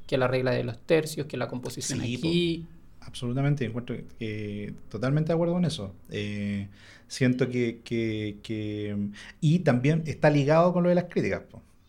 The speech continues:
Speaker 2: ¿cachai? A veces las críticas, eh, ya, no sé, alguien puede saber y también te está criticando desde su esquema mental, ¿cachai?
Speaker 1: Claro.
Speaker 2: No digo que su esquema mental esté mal o el que el nuestro esté bien, sin embargo, eh, no se ve la pantalla completa donde, donde todos somos distintos,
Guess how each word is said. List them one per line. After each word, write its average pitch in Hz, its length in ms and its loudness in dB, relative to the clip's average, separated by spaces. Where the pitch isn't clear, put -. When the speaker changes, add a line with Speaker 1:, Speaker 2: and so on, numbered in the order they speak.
Speaker 2:
¿cachai? 139 540 -2
A 123 60 4
veces 147 260 6
las 147 160 4
críticas, 151 600 2
eh, 123 180 -4
ya, 143 420 0
no 113 140 -6
sé, 147 260 0
alguien 131 300 0
puede 139 240 4
saber 139 280 0
y 143 100 -6
también 127 580 0
te - 80 -10
está - 160 -4
criticando 127 540 -2
desde 143 320 4
su 147 100 -4
esquema 139 260 0
mental, 110 480 0
¿cachai? - 100 -18
Speaker 1:
Claro. - 40 -10
Speaker 2:
No 127 120 6
digo 175 200 8
que 208 80 4
su 190 100 2
esquema 190 220 2
mental 180 320 2
esté 175 220 -2
mal 120 380 -2
o - 80 -6
el 120 100 -4
que 123 100 0
el 117 100 2
nuestro 135 260 0
esté - 160 -4
bien, 110 500 -4
sin - 260 -2
embargo, 143 800 4
eh, 113 400 -4
no 139 120 4
se 151 140 4
ve 151 180 4
la 156 200 2
pantalla 156 380 4
completa 156 500 0
donde, 143 540 2
donde 127 400 0
todos 160 260 0
somos 185 200 2
distintos, 202 460 0